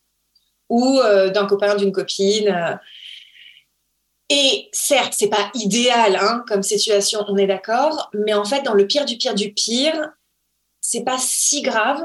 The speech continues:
que ce que votre cerveau primitif vous laisse à croire. Et en fait, tout ça, euh, c'est un peu,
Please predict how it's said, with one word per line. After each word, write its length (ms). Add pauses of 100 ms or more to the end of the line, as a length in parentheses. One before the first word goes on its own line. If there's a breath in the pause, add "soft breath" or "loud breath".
(220)
que 80
ce 100
que 80
votre 300
cerveau 360
primitif 760
vous 480
laisse 280
à 40
croire. 380 (1200 loud breath)
Et 120
en 60
fait, 220
tout 160
ça, 600
euh, 340
c'est 260
un 200 (120)
peu, 140